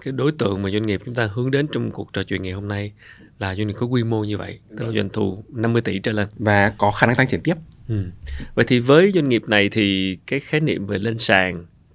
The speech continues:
Speaker 1: khi mà nghe đến chữ lên sàn thì đâu là những cái hiểu lầm mà chúng ta thường gặp phải?
Speaker 2: À, khái niệm này thực ra đối với các nước đã phát triển như Singapore hay là, à, Mỹ thì gần như mọi người có thể tiếp cận rất là dễ. Tuy nhiên ở Việt Nam thì do, à,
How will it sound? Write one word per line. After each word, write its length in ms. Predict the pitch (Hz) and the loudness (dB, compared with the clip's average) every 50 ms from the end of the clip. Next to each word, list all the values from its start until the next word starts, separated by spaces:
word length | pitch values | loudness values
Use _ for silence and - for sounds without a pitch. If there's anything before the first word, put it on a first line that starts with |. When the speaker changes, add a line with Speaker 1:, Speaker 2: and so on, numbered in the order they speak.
| _ - - | _ -8 2
Speaker 1:
khi 140 | - 156 151 | 4 6 6
mà 80 | 131 | 6
nghe 180 | 117 123 127 127 | 6 4 4 4
đến 120 | 135 147 | 2 2
chữ 140 | 143 - 104 | 2 2 4
lên 220 | 123 135 127 117 | 6 4 4 4
sàn 540 | 117 - - 107 92 90 87 87 87 85 85 85 | 4 4 4 4 4 4 0 -4 -8 -12 -12 -8
thì 220 | - 95 92 90 87 95 - 87 | -6 -6 -6 -6 -6 -8 -8 -4
đâu 180 | 127 117 117 | 0 0 2
là 80 | 113 107 | 2 0
những 140 | 92 92 101 | -2 -2 -4
cái 80 | 135 | -2
hiểu 160 | 113 110 98 | -2 -2 -2
lầm 400 | 117 120 104 92 90 87 87 85 - | 0 0 -2 -2 -4 -8 -10 -10 -10
mà 120 | - 90 - | -10 -10 -10
chúng 120 | - 113 | -10 -8
ta 100 | 107 104 | -8 -8
thường 160 | - 92 90 82 | -6 -6 -8 -10
gặp 100 | 82 - | -10 -10
phải? 220 | - - - 85 117 _ _ _ _ _ _ _ _ _ _ _ _ _ _ _ - | -10 -10 -10 -10 -12 _ _ _ _ _ _ _ _ _ _ _ _ _ _ _ -2
Speaker 2:
À, 220 | - 139 139 135 | 2 4 4 4
khái 160 | 139 - 170 | 4 6 6
niệm 140 | 202 233 185 | 6 8 8
này 320 | 170 151 139 127 120 120 117 | 6 6 6 6 4 4 2
thực 120 | - 135 - | 0 -2 2
ra 400 | 160 165 160 156 156 151 151 - 151 | 4 4 4 4 4 2 0 0 4
đối 160 | 139 127 117 | 4 4 6
với 20 | |
các 120 | - 202 214 | 4 2 0
nước 440 | 202 196 190 190 196 214 220 - | 2 2 2 4 4 2 2 0
đã 100 | - - | -2 0
phát 120 | - 196 196 | 0 0 2
triển 180 | - - - | 2 0 2
như 60 | 107 120 | 2 0
Singapore 500 | - 143 139 135 139 147 139 135 135 131 | 0 0 -2 -2 0 0 0 0 0 0
hay 180 | 135 127 131 127 | -2 -2 -2 -2
là, 480 | 123 113 110 107 104 104 101 101 104 104 104 _ - - | -2 -2 -2 -2 -4 -4 -6 -6 -8 -12 -14 _ -12 -10
à, 160 | 101 95 95 95 | -8 -6 -4 -2
Mỹ 260 | 107 117 - 185 185 - | -2 -2 -2 -4 -6 -6
thì 280 | - 139 117 107 104 107 - - - - - - | -4 -4 -2 -2 -2 -4 -6 -14 -20 -6 2 6
gần 140 | 127 123 | 8 8
như 80 | 139 160 | 10 8
mọi 80 | 156 143 | 8 6
người 80 | 123 | 2
có 40 | 131 | 0
thể 60 | 135 | 2
tiếp 140 | - 175 175 | 0 0 2
cận 120 | - - - - - - | 2 0 0 -2 -12 -4
rất 100 | - 160 | 0 0
là 60 | 147 123 | 2 4
dễ. 220 | 107 131 165 233 - - - - - - - - | 4 4 2 2 0 -4 -20 -20 -20 -20 -8 0
Tuy 80 | - 180 | 2 4
nhiên 40 | 170 | 6
ở 60 | 135 | 6
Việt 120 | 113 - | 4 4
Nam 260 | - 143 151 143 139 131 | 4 4 4 4 2 0
thì 180 | 135 127 107 | 0 0 0
do, 500 | 101 123 127 135 131 135 135 131 127 127 123 - - - - - | 2 2 2 2 2 2 2 0 -2 -4 -6 -8 -12 -16 -14 -8
à, 360 | - 113 107 104 104 98 101 | -4 -4 -2 -2 -2 -4 -6